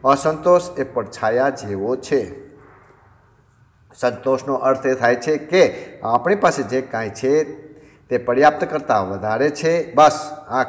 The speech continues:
ખોલીને તેને જોવાનું જરૂરી છે. આંખ ખુલી રહે તો એ નાનામાં નાની ચીજ પણ પર્યાપ્ત દેખાય છે, જેને આપણે નંદર-, નજરઅંદાજ કરતા આવી રહ્યા છીએ,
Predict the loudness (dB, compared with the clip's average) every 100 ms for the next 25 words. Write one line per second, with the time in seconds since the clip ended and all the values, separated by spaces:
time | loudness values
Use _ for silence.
0 | -2 -4 -4 -6 -6 -6 -6 -6 -6 -4
1 | -4 -6 -8 -2 2 4 4 2 -4 -6
2 | -4 -4 -6 -20 -10 -4 -4 -2 -2 2
3 | 6 6 4 2 -4 -4 -14 -6 -4 -4
4 | -2 -2 0 2 2 0 -2 -4 -2 -4
5 | -4 -2 0 0 -4 -12 -2 6 8 8
6 | 2 -4 -4 0 0 0 -4 -6 -8 -6
7 | -2 0 0 -4 -2 0 0 -4 -18 -4
8 | 0 0 2 0 2 -2 -2 -2 -2 -4
9 | -8 -20 -14 -8 -2 -2 -2 -8 -2 2
10 | 2 0 -8 -2 -2 -2 -6 -12 -10 -10
11 | -12 -12 -8 -6 -6 -6 -14 -10 -2 -2
12 | -2 -12